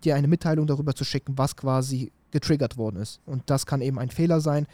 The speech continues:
der getriggert worden ist und über diesen Fehler wirst du dann jedes Mal automatisiert benachrichtigt und schließt so auch noch menschliches Versagen als Punkt aus, weil auch hier Menschen machen Fehler und sind keine Maschinen und hier hast du eine Maschine und weißt, du gibst, hast hundertprozentig nie einen Fehler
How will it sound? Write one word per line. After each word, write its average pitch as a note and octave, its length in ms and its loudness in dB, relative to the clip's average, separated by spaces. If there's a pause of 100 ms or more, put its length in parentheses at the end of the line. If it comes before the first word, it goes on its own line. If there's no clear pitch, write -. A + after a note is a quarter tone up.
(180)
der D3 80 2
getriggert C#3+ 480 0
worden C3 160 0
ist B2+ 100 -4
und B2+ 140 -4
über C3 160 -2
diesen D3 220 -2
Fehler C3 280 -2
wirst C3 160 -4
du C3 60 0
dann B2 80 0
jedes D#3 340 6
Mal C#3 220 2
automatisiert C#3+ 800 0 (480)
benachrichtigt E3 720 0
und C#3+ 340 -4 (180)
schließt - 380 2
so F3 180 10
auch E3 160 2
noch D#3 160 0
menschliches D3+ 480 2
Versagen C#3 480 2
als C3 240 -4
Punkt D3 300 -2
aus, D3 240 2
weil C#3 100 0
auch - 360 0
hier F#3 300 4 (220)
Menschen D3+ 320 -2
machen C#3+ 180 0
Fehler D3+ 420 4 (220)
und C#3+ 120 -2
sind C3 100 0
keine D3 260 0
Maschinen D3+ 360 0
und C#3 100 -2
hier C#3+ 160 0
hast D3+ 140 -2
du - 40 -8
eine C#3 160 -4
Maschine E3 480 0 (200)
und C#3+ 180 -2
weißt, C#3+ 240 0
du D#3 60 -4
gibst, - 240 -6 (240)
hast C#3+ 220 -2
hundertprozentig D#3 840 2
nie E3 200 2
einen C3+ 160 -6
Fehler C3+ 380 0